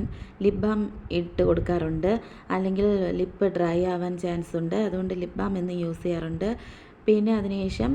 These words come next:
അതിൻ്റെ, ഏഹ്, മുകളിലായിട്ട് ലിപ്സ്റ്റിക്ക് ഇതാ അപ്ലൈ ചെയ്ത് കൊടുക്കുന്നുണ്ട്. ഏതോ ഒരു ഷെയ്ഡ് അതിൽ നിന്ന് എടുത്തിട്ട്, ഏതാണെന്ന് ചോദിച്ചാലൊന്നും എനിക്കറിയില്ല. ഉം, നല്ലതാണ് ലിപ്സ്റ്റിക്ക്, നിങ്ങൾക്ക് വേണമെങ്കിൽ വാങ്ങാം. നൂറ്റി എഴുപത്തഞ്ച് രൂപയേ പ്രൈസ് ഉള്ളൂ. പിന്നെ ഇതാ ഞാൻ മേക്കപ്പ് ഒക്കെ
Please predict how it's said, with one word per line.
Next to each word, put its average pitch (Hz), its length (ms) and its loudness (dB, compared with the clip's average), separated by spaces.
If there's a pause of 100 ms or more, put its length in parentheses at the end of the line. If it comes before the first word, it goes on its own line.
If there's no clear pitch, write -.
അതിൻ്റെ, 196 400 2 (200)
ഏഹ്, 190 300 -2
മുകളിലായിട്ട് 180 800 2
ലിപ്സ്റ്റിക്ക് 185 520 -2
ഇതാ 180 180 0 (440)
അപ്ലൈ 185 280 0
ചെയ്ത് 175 240 0
കൊടുക്കുന്നുണ്ട്. 165 640 -2 (480)
ഏതോ 170 400 6
ഒരു 214 160 4
ഷെയ്ഡ് 180 340 0
അതിൽ 180 260 -2
നിന്ന് 175 200 -2
എടുത്തിട്ട്, 165 420 -2 (120)
ഏതാണെന്ന് 185 680 0
ചോദിച്ചാലൊന്നും 180 720 -4
എനിക്കറിയില്ല. 170 640 -4 (520)
ഉം, 196 280 0
നല്ലതാണ് 196 560 2
ലിപ്സ്റ്റിക്ക്, 185 580 -2
നിങ്ങൾക്ക് 190 320 -2
വേണമെങ്കിൽ 185 360 -2
വാങ്ങാം. 185 340 -4
നൂറ്റി 185 260 -4
എഴുപത്തഞ്ച് 175 540 -2
രൂപയേ 180 300 0
പ്രൈസ് 175 380 -2
ഉള്ളൂ. 175 240 2 (480)
പിന്നെ 202 260 2
ഇതാ 208 240 0
ഞാൻ 196 300 2
മേക്കപ്പ് 175 420 -2
ഒക്കെ 180 220 -2